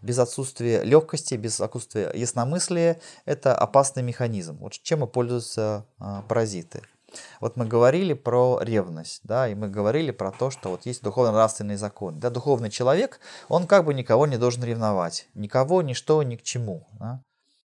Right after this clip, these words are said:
И каждый верующий понимает, что ревность это плохо, да.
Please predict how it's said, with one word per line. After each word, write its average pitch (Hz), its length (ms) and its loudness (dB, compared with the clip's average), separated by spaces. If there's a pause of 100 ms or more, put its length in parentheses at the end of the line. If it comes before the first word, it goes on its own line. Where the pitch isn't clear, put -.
(160)
И 104 580 -4
каждый 110 380 4
верующий 214 400 0
понимает, 143 440 0
что - 220 -2
ревность 143 540 0
это 120 300 -2
плохо, - 580 0 (180)
да. 117 200 -18